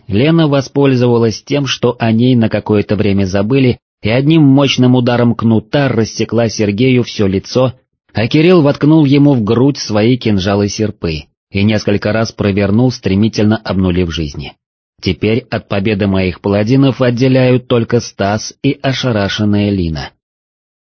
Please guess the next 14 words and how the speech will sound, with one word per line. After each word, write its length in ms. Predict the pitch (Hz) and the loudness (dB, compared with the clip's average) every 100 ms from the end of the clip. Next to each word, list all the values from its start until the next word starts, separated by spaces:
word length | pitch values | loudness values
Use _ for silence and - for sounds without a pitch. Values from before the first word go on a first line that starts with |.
| _ _ _ | _ _ _
"Что 320 | - - 208 | -8 -2 0
вы 120 | 202 214 | 2 0
встали, 580 | - - 214 180 156 170 | -2 -4 0 2 2 2
идиоты?" 760 | 185 165 226 196 131 117 90 - _ _ _ | 0 2 4 2 0 -2 -2 -8 _ _ _
вновь 320 | 101 120 104 | 0 0 2
завопила 500 | 104 113 110 113 113 | 2 0 2 2 2
Даша, 340 | 120 139 135 | 2 0 0
и 300 | 139 - 160 | -2 0 0
в 60 | 143 | 4
её 240 | 151 156 | 4 4
голосе 460 | 139 151 151 135 160 | 2 2 2 2 2
явно 460 | 127 131 127 147 | 2 2 2 0
пробивалось 580 | 147 147 143 127 104 104 | 0 0 2 2 0 0
отчаяние. 760 | 117 120 - 82 76 73 69 | -4 -4 -4 -4 -4 -8 -10